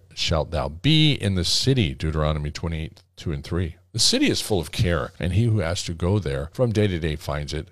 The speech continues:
to be a place of great wear and tear. It is full of noise and stir and bustle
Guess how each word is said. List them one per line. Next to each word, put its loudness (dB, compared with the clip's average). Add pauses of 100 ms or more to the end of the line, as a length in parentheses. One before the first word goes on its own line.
(140)
to -8
be -2
a 0
place -8
of -14
great -10
wear -2
and -2
tear. 0 (160)
It -14
is -10
full -4
of 0
noise 2 (400)
and -6
stir -4
and -6
bustle -2